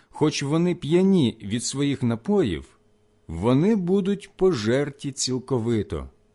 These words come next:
як суха солома. Із тебе вийшов той, хто проти Господа зло намислює, лихий дорадник. Так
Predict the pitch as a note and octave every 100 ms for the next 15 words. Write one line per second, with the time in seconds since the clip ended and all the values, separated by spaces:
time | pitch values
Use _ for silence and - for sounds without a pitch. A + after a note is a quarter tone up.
0 | _ _ E2 G2 D3+ - F3+ F3 A#2+ A#2
1 | A2+ _ _ _ - A2+ G#2 C#3 A2+ D#2
2 | C2 _ _ _ _ _ _ _ _ _
3 | _ _ _ _ _ _ _ _ _ _
4 | _ A#2+ F#2 - D3+ D#3 G#2 D#2+ C#2 -
5 | _ F2+ E2+ A#2+ G#2 F#2 D2+ - F3 B2
6 | D2 _ _ _ _ _ - - F3 F3+
7 | F#3+ F#3+ F#3+ C#3+ G2 C#3 - - F3 F3+
8 | F3 - - F2 G2 E3 F3 A2 E3 E3
9 | - F#2+ E2 C#2 C2+ _ _ _ _ _
10 | _ F#2+ B2+ C3 A2 F2 C3 F#3+ E3+ F2
11 | D2 C2+ - _ _ _ _ _ _ _
12 | _ _ _ _ _ _ _ A#2+ A#2+ A#2+
13 | - - -